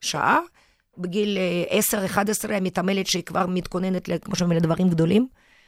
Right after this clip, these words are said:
כמו שאמא שלי אמרה, "קומי מלכתי, דברים גדולים מחכים." זאת אומרת, היא מתעמלת שש, שבע שעות. בגיל שתים עשרה, ב-, הם כבר, אה, שמונה, עשר שעות באולם. זה, אין, אין, אי אפשר אחרת. זאת אומרת, האורח חיים הוא, זה מצריך מהם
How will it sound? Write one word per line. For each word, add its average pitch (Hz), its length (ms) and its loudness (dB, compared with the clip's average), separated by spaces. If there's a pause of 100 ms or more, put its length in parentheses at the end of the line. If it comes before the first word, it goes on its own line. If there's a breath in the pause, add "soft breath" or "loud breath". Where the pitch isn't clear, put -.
(320 soft breath)
כמו 196 140 -4
שאמא 190 240 2
שלי 185 280 -2
אמרה, 180 220 2
"קומי 185 260 0
מלכתי, 175 440 -2
דברים 160 300 -6
גדולים 165 240 -4
מחכים." 165 400 -2
זאת 208 80 0
אומרת, 220 160 -2
היא 180 80 0
מתעמלת 190 380 -2
שש, 185 240 0
שבע 156 180 -4
שעות. - 360 0 (320 loud breath)
בגיל 170 260 2
שתים 214 320 0
עשרה, 208 300 -2
ב-, 175 120 -2 (140)
הם 170 180 -6
כבר, 160 320 -4
אה, 151 220 -8
שמונה, 175 340 -2
עשר 147 220 -6
שעות 147 280 -6
באולם. 139 280 -12 (200)
זה, 160 240 -4 (680 soft breath)
אין, 240 160 4
אין, 233 320 0
אי - 60 -2
אפשר - 140 0
אחרת. 151 460 -6
זאת 160 80 -10
אומרת, 180 260 -6
האורח 262 340 -2
חיים - 280 -4
הוא, 208 120 -2
זה 196 120 -2
מצריך 214 480 -2
מהם 202 300 0